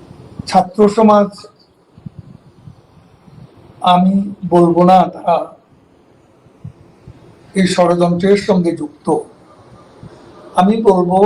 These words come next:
তারা মিসলেড হয়েছে, তাদেরকে ভবিষ্যতের স্বপ্ন দেখিয়ে প্রলুব্ধ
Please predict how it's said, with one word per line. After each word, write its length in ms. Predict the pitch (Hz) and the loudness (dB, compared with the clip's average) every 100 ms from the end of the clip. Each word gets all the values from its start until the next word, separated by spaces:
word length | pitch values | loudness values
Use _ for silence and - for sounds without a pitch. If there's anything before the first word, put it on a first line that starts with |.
| - - | 0 -4
তারা 180 | - 170 160 | 0 0 0
মিসলেড 460 | 170 - 196 185 190 | -6 -8 0 2 2
হয়েছে, 400 | 190 196 196 202 - - _ - - - - - - - - - - - - - - - - - - - - - - | 2 0 0 -10 -14 -20 _ -20 -20 -20 -20 -20 -20 -20 -20 -20 -20 -20 -20 -20 -18 -18 -18 -16 -16 -18 -20 -10 -2
তাদেরকে 520 | - 165 175 - 175 170 - - - - - - - - - - - - - - - - - - - - - - - - - | 0 0 -6 -2 0 0 -4 -10 -20 -20 -20 -20 -20 -20 -20 -20 -20 -20 -20 -20 -20 -20 -20 -20 -20 -20 -20 -20 -20 -20 -6
ভবিষ্যতের 840 | 156 160 185 - 202 196 202 196 190 - _ _ _ _ _ _ - _ | 0 2 2 2 0 2 2 2 0 -4 _ _ _ _ _ _ -20 _
স্বপ্ন 340 | - 180 - 190 196 180 | -2 -2 2 2 4 2
দেখিয়ে 360 | 170 190 156 104 - - - - - - _ - - - - | 0 0 0 -2 -10 -14 -18 -20 -20 -20 _ -20 -20 -14 0
প্রলুব্ধ 400 | 170 175 180 | 2 2 0